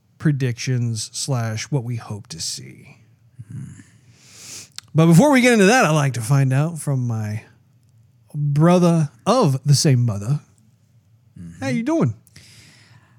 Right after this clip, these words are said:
Speaker 2: I finally watched Doctor Strange, Russ.
Speaker 1: Did you now?
Speaker 2: I did. I prefer the animated version over the real version.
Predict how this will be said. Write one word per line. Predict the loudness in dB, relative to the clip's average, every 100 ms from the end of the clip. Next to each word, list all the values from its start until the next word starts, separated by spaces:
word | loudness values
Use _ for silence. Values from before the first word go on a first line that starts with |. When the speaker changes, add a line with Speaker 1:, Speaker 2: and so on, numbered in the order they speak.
| _ _ _ _
Speaker 2:
I | 0 2 2 2
finally | 0 0 0 2
watched | 2 2 2 0
Doctor | 0 0 -2
Strange, | -6 -4 -4 -4 -8 -16
Russ. | -18 -16 -16 -18 -20 _ _ _ _
Speaker 1:
Did | -2 0 4
you | 6
now? | 6 4 -2 -16 -20 _ _ _ _ _ -20 -20 -20 -20 -20 _ _ _ _ _ -4
Speaker 2:
I | -2
did. | 0 -4 -10 -20 _ _ _ -20 _ _ -20 -6
I | 0 2 2 2 2 2 0 -4 -2
prefer | -2 0 -2 0 -4 -8
the | -8 -6
animated | -4 -4 -2 -2 2
version | 4 4 4 2 2
over | 2 4 4 2 2 0 -4
the | -2 2
real | 6 6 6 4
version. | 0 -8 -14